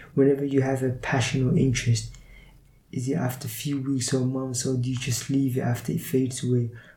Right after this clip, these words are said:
or do you stick with it for years and years? So she's saying you don't want your passion to be like firework, which is spark, you know, like the new,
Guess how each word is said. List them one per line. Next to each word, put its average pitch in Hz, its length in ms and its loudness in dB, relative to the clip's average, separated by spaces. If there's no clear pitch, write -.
or 131 100 2
do 120 140 0
you 123 60 0
stick - 340 -2
with 127 160 2
it 123 100 0
for - 160 -4
years 123 480 2
and 120 160 2
years? 117 560 0
So 139 160 4
she's 117 260 -2
saying 135 220 2
you 127 80 4
don't 139 220 2
want 135 180 2
your 127 100 4
passion 123 420 -4
to 123 120 -6
be 123 140 4
like 123 220 0
firework, 117 800 2
which 117 180 -2
is - 200 -4
spark, 123 560 0
you 131 60 4
know, 127 120 4
like 120 260 4
the 131 80 4
new, 131 320 2